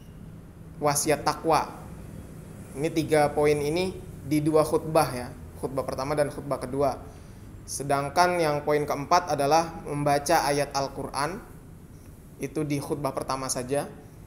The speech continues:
Dan poin kelima adalah doa, mendoakan, eh, umat muslim di khutbah kedua saja.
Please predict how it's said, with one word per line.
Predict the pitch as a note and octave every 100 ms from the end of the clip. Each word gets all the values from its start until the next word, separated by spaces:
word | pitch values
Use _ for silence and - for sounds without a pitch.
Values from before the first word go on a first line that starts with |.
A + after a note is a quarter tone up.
| - - -
Dan | D3 E3 D#3
poin | D3+ C#3+ C#3+
kelima | C#3 C#3 D#3 D3+
adalah | C#3 D3 F3 - - - -
doa, | C#3 C#3+ - C#3+ A2+ - - - - - - -
mendoakan, | C#3 C3+ B2+ B2 C3+ B2 G#2+ A2+ - - - - -
eh, | - - - C3 B2 B2 B2 F2+ C3
umat | B2
muslim | C3+ A#2+ - D#3 F3+ - - - - - - - - - -
di | C3+ C#3+ C#3+ D3 - - - -
khutbah | D3 A#2+ D3 C#3+
kedua | D3 C#3+ C#3+ C3+
saja. | C3 B2